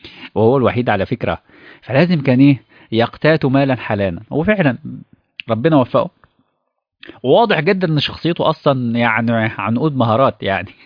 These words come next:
فربنا وفقه وبدأ يجمع،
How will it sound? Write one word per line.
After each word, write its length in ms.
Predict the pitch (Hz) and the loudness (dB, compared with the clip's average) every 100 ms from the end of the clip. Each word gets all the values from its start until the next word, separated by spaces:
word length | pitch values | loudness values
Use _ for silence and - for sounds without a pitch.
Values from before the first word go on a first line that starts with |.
| _ - - - - - - 120 139 143 139 135 69 65 - - - - - _ _ _ _ - | _ -20 -20 -20 -20 -12 -4 2 2 2 0 -2 -4 -8 -10 -14 -20 -20 -20 _ _ _ _ -20
فربنا 540 | - - 131 143 156 | -14 -6 -4 0 2
وفقه 440 | 127 123 - 139 214 _ _ _ | 2 0 0 0 -2 _ _ _
وبدأ 420 | - 98 175 175 - _ _ _ - | -8 0 2 2 -2 _ _ _ -6
يجمع، 480 | 117 131 110 82 | -2 0 -2 -6